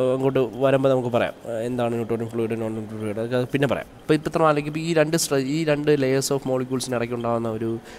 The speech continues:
ആ, സ്ട്രെസ് ഉണ്ട്, അഥവാ ഷിയർ സ്ട്രെസ് എന്ന് പറയും. ആ ഷിയർ സ്ട്രെസ് എന്ന് പറയുന്നത് normally എന്താണ്, നമുക്കൊരു എക്സ്പ്രഷൻ എഴുതാൻ പറഞ്ഞാൽ എങ്ങനെ എഴുതാൻ പറ്റും? Shear stress will be proportional to the change in velocity, അതായത് ഈ രണ്ട് layers-ിന് ഇടയ്ക്കുള്ള change in velocity, അതായത് ഡി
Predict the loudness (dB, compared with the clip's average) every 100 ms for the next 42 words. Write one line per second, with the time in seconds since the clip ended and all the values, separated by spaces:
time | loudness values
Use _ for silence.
0 | -12 -4 -2 -2 -2 -2 -2 0 -2 -4
1 | -16 -18 -16 -8 -4 -4 -4 -4 -2 -4
2 | -4 -6 -6 -4 -6 -10 -20 -20 -20 -20
3 | -10 0 0 2 2 2 2 0 0 2
4 | 2 4 2 2 0 -4 -4 -2 -2 -2
5 | 0 -2 -4 -10 -10 -6 -2 0 0 -2
6 | -4 -2 -2 -2 -6 -4 -4 -2 -2 0
7 | 0 0 -2 -4 -4 -2 -2 -4 -6 -8
8 | -12 -6 -4 -2 -2 -4 -4 -2 0 0
9 | 0 0 -2 -4 -6 -6 -10 -10 -20 -20
10 | -20 -20 -4 -2 0 4 4 2 -2 -2
11 | 0 2 2 0 -2 -6 -8 -10 -12 -18
12 | -8 -6 -4 0 0 0 0 0 -2 -2
13 | -4 -4 -4 -2 -4 -2 -2 -2 -2 -4
14 | -8 -8 -6 -6 -2 0